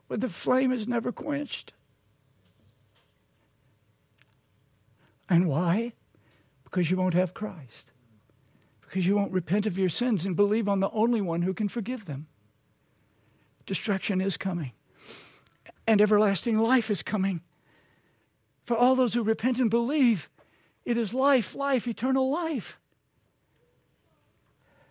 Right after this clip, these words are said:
Well, uh, my last thoughts were, do you and I think of the things of the peace that Jesus mentioned? I can just summarize it by saying there's no real peace to be had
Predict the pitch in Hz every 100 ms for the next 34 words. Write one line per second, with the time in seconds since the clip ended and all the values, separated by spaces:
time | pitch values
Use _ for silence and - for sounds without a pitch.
0 | _ _ _ - - - _ _ _ _
1 | - _ _ _ - _ _ _ _ -
2 | _ _ - 180 185 165 - - - -
3 | - - _ - _ 180 180 175 123 160
4 | 170 165 175 170 - 190 170 - 185 151
5 | 196 196 196 180 180 147 - _ - -
6 | - _ _ - 226 214 180 - 220 220
7 | 190 180 185 - 214 202 175 - 202 196
8 | 175 180 - 190 185 190 175 170 170 170
9 | 156 - 196 185 160 170 156 - 156 156
10 | - 190 175 190 156 190 180 180 175 170
11 | 202 185 - 185 196 202 214 175 143